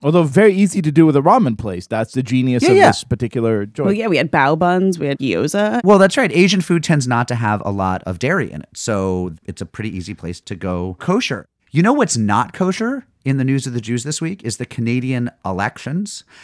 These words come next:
Speaker 2: A Jewish candidate in Canada's federal election and a Jewish voter have together filed a lawsuit saying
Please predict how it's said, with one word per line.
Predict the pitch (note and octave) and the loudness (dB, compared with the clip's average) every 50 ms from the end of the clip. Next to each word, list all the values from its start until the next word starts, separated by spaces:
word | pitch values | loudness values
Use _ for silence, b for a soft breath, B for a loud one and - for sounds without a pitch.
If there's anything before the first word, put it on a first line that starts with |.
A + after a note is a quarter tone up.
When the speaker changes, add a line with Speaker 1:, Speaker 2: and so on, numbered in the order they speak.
| B B B | B B B
Speaker 2:
A | - A2+ | -8 -6
Jewish | G#2+ - D3+ F3 F3+ | -4 -2 -2 -2 -4
candidate | - - D#3+ C#3+ C#3 C#3 D3+ D#3 C3 | -4 -4 -2 -2 -2 -2 -4 -6 -6
in | B2 | -6
Canada's | - - C3+ B2 B2 B2+ A#2+ - | -6 -4 -4 -4 -4 -4 -6 -4
federal | - A#2 A2+ A#2 B2 B2+ B2+ - | -4 -2 -2 -2 -2 -2 -4 -4
election | A2 G2+ G2 G2 - - - B2+ B2+ C#3+ C#3 - | -6 -6 -8 -8 -8 -8 -8 -6 -6 -6 -6 -6
and | - C3+ E3 | -4 -2 -2
a | F3 | -2
Jewish | D3 - D3+ D3+ - | -4 -4 -6 -6 -4
voter | - D3 C#3 A#2 G#2 | -4 -4 -4 -4 -6
have | A2 G#2 | -6 -8
together | - - G#2 - C#3 C#3+ D#3 D#3+ | -8 -8 -4 -4 -4 -2 -4 -6
filed | D#3 - C#3+ C3 C3+ C#3 | -4 -2 -2 -2 -2 -2
a | |
lawsuit | A#2+ G#2+ F#2+ F2 E2+ - F#2+ E2+ E2+ - | -4 -4 -4 -6 -6 -8 -10 -10 -10 -10
saying | - A#2 G#2 G2 F#2 | -8 -6 -6 -6 -6